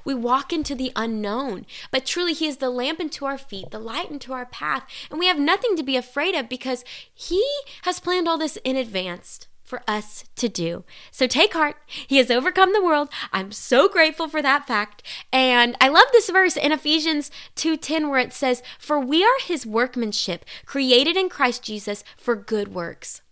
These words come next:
I'm gonna stop us there, friend. You are created for good works. God wants to do good things in and through you, and that doesn't stop just because the year has ended.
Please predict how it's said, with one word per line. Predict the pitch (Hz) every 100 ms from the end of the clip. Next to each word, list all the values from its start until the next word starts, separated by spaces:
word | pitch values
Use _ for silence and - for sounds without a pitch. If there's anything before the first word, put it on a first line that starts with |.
| _ _ _
I'm | 233 294
gonna | 311
stop | - 190 180
us | 175
there, | - 175
friend. | 165 226 233 226 - -
You | 208 247 339 381
are | - 311
created | - 294 269 254 254 262 262 - -
for | 240 226
good | 180 - 202 202 202 196 _ _ _ -
works. | 175 175 - - - - _ _ _ _ -
God | - 277
wants | 302 294
to | -
do | 254
good | 233 220 220 220
things | 214 208
in | 202
and | 196 196
through | - 196
you, | 190 185 - -
and | 208 208
that | - -
doesn't | 254 294 320
stop | - - 214 - - - - - - _ _
just | 220 208
because | 214 - 180 -
the | 185
year | 185 175
has | 170 185
ended. | - - -